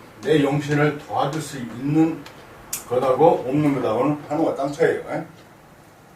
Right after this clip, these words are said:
이게 되면은 조상떡이 있다라고 보는 것이고,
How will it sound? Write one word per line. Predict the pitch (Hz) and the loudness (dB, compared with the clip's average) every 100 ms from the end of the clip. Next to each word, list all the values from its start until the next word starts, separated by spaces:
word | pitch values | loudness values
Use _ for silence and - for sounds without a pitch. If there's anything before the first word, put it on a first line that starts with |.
| - | -14
이게 | 151 180 | -6 0
되면은 | 147 123 147 151 - - - - | 0 2 0 0 -2 -12 -20 -20
조상떡이 | - 160 170 170 160 160 | -8 -4 -4 -4 0 0
있다라고 | 139 - - 117 120 135 185 139 | -2 -6 -4 0 2 2 2 0
보는 | 123 117 | -4 -8
것이고, | - - - - - | -12 -14 -10 -6 -6